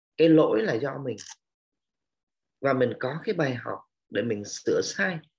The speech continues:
thì đó là sự trải nghiệm, là bài học thôi. Nó là bài học thôi.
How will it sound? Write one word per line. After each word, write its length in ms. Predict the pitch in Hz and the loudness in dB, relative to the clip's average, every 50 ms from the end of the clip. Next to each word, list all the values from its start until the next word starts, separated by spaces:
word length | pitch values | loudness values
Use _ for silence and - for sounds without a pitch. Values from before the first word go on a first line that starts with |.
| _ _ _ _ _ _ _ _ _ | _ _ _ _ _ _ _ _ _
thì 160 | - 147 120 | 0 0 0
đó 200 | 107 98 101 139 | 2 0 -2 -2
là 100 | 160 151 | -2 -4
sự 240 | - - - - - 170 | -4 -4 -4 -6 -4 -4
trải 160 | - 90 95 | -4 -4 -2
nghiệm, 240 | 107 113 110 - - - _ _ _ _ _ _ _ _ _ _ _ | -2 -2 0 -2 -2 -4 _ _ _ _ _ _ _ _ _ _ _
là 160 | 117 127 123 | 0 0 0
bài 240 | - 147 139 143 139 | 0 -2 -2 -2 0
học 200 | 143 143 135 - - | -2 -2 -4 -4 -2
thôi. 240 | 208 220 220 170 156 - _ _ _ _ _ _ - _ _ - - - - | 0 0 0 0 -2 -8 _ _ _ _ _ _ -20 _ _ -20 -20 -4 0
Nó 180 | 143 165 208 | 2 4 4
là 140 | 240 214 175 | 4 2 2
bài 180 | 131 131 127 123 | 2 0 0 0
học 300 | 120 113 107 95 - - - - - | 0 -4 -6 -6 -6 -12 -20 -14 -12
thôi. 260 | - 71 67 123 | -10 -8 -8 -10